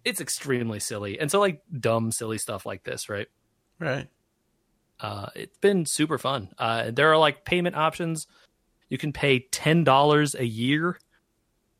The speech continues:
Speaker 1: not as a subscription, they say, but, like, look, man, that sounds like a subscription to me. <laughs> Uh,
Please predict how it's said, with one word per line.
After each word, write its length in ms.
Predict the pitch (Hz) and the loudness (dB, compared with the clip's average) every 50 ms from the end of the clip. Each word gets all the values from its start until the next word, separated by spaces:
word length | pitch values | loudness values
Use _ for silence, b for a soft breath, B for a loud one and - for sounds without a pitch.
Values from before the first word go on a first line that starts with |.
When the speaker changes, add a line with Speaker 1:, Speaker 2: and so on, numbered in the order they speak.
| _ _ _ - | _ _ _ 0
Speaker 1:
not 260 | 120 123 135 165 170 | 2 4 4 4 4
as 120 | 170 165 170 | 2 2 2
a 60 | 175 | 2
subscription, 640 | - - 180 - - - 190 185 - - 208 185 175 | 0 0 0 0 0 2 2 2 2 4 4 4 6
they 140 | 180 185 175 | 4 4 2
say, 340 | - - 190 185 185 190 | 4 4 6 6 6 6
but, 240 | 180 143 147 127 - | 4 4 2 2 2
like, 200 | 135 131 131 127 | 0 -2 -2 0
look, 240 | 139 143 156 151 - | 0 0 0 0 0
man, 280 | 143 143 156 160 165 165 | 0 0 0 0 0 -2
that 180 | 143 135 - | -2 -4 -4
sounds 200 | - 143 147 143 | -4 -4 -2 -2
like 120 | 151 135 147 | -2 -4 -4
a 40 | |
subscription 520 | 135 - - 131 - - 208 196 - - 190 | -6 -6 -6 -8 -6 -6 -6 -6 -4 -2 0
to 80 | 190 | 2
me. 240 | 185 190 202 202 175 B | 2 2 2 2 0 B
<laughs> 60 | B B B B B _ _ _ _ _ _ _ _ _ _ _ _ _ _ _ _ _ _ _ _ _ _ - | B B B B B _ _ _ _ _ _ _ _ _ _ _ _ _ _ _ _ _ _ _ _ _ _ 0
Uh, 420 | - 127 120 117 113 113 110 110 | 2 4 4 4 2 2 0 -2